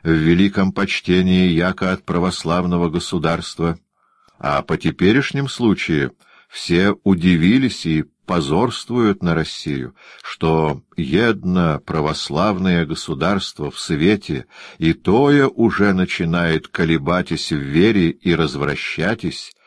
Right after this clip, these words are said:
Весь Стамбул атеистою покойного называл за его злые поступки,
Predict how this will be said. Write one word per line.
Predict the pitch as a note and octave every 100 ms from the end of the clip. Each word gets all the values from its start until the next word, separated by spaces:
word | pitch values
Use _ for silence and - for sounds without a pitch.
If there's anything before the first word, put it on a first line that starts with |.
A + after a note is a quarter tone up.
| - - -
Весь | C#2 F2 - -
Стамбул | - E2+ E2 C#2+ A#2 A#2
атеистою | G#2 - F2 F2+ C3+ - - A2+ A2
покойного | G#2 G2 - F#2+ F2+ E2+ D#2
называл | D2+ D2 C#2 D2 D#2+ D2+ - - -
за | - B1+
его | C#2+ C#2+ D#2+
злые | D2+ D#2+ E2+ D#2+
поступки, | - E2+ - F#2+ G2+ - F2+ E2